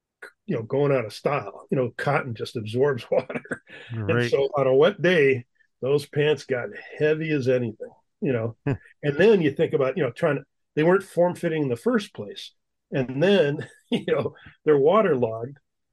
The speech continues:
Speaker 1: So they're dragging all over the place. And, you know, especially in the twenties, you see photos of on the front of the thigh. A lot of times you see these little, uh, two patches on either thigh.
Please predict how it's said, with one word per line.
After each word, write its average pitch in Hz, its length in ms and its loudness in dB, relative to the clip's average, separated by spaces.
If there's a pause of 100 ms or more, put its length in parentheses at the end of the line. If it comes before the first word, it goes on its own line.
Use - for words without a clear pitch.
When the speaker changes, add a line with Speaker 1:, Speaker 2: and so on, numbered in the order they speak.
(140)
Speaker 1:
So - 240 -2
they're 196 160 2
dragging 147 460 0
all 143 240 2
over 156 140 0
the 165 100 -8
place. 165 500 -2
And, 120 240 -4 (220)
you 180 120 2
know, 135 220 0 (680)
especially 208 440 0
in 160 60 2
the 135 80 -2
twenties, 147 540 0
you 113 60 -12
see 135 220 -6
photos 143 920 -2
of 117 240 -2 (800)
on 139 140 0
the 123 120 -4 (460)
front 175 260 2
of 151 80 -4
the 127 120 -4
thigh. 160 560 -2 (440)
A 156 60 -2
lot 147 220 2
of 147 80 -4
times 127 240 -4
you 127 80 -14
see 151 180 -6
these 123 220 -4
little, 127 260 2 (880)
uh, 117 220 -6 (200)
two 180 200 -2
patches 156 680 -4
on 120 160 -4
either 123 300 -2
thigh. 139 320 -4